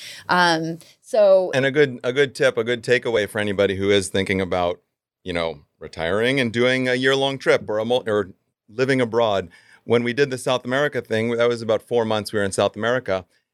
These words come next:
Speaker 2: and we purposefully flew back through the States.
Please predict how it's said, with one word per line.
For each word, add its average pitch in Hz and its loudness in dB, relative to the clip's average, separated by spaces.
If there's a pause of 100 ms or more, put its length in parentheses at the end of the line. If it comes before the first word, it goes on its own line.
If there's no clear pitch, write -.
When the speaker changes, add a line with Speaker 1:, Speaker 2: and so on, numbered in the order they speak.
(120)
Speaker 2:
and 104 0
we 113 0
purposefully 123 0
flew 113 -2
back 113 -4
through 135 0
the 117 2
States. - -2